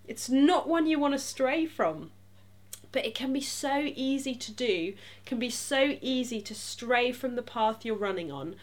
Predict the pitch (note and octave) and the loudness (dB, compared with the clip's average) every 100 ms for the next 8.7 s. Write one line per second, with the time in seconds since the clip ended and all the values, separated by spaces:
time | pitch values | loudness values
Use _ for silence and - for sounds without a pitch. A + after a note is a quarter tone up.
0 | - - F#3 G3 G3 - - G3+ F3+ F3+ | -20 -4 2 6 8 6 0 -2 -2 -4
1 | E3 - - - G3+ F#3 G3 F#3 F#3 F#3 | -6 -8 -12 -4 0 2 2 2 0 -2
2 | F3+ F3 F3 A#2+ D#3+ - - - C#4 C4 | -2 -2 -2 -4 -10 -16 -12 -4 2 4
3 | C4+ G#3 - B3 D4 D4+ C#4 - - - | 4 2 -2 0 2 2 0 -4 -10 -10
4 | - C4 B3+ C#4+ C4+ B3+ B3+ C4+ A#3 - | 0 4 6 6 4 0 0 2 2 2
5 | F#3+ B3 C#4+ C4+ - A3+ A3 C#4 D#4 B3 | -4 0 2 2 0 -4 2 4 6 4
6 | A#3 A#3+ B3 B3 - - - - - - | 0 -2 0 0 -4 -4 4 4 4 2
7 | C4 - G#3 - A#3 A3 A3+ A3+ A3 G#3 | 2 2 -4 -4 -4 -4 -4 -4 -4 -4
8 | G3 G#3 - - F#3 D#3+ | -2 -2 -2 -2 0 0